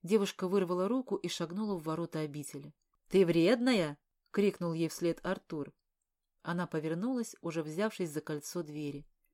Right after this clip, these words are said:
«Я просто устала, потому и вредная. Однако»,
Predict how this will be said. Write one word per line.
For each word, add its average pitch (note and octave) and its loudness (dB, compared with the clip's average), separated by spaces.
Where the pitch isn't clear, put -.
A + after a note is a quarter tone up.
«Я D4 2
просто D4+ -2
устала, A#3+ -4
потому E4 0
и D4 0
вредная. F#3+ -2
Однако», F#3+ -4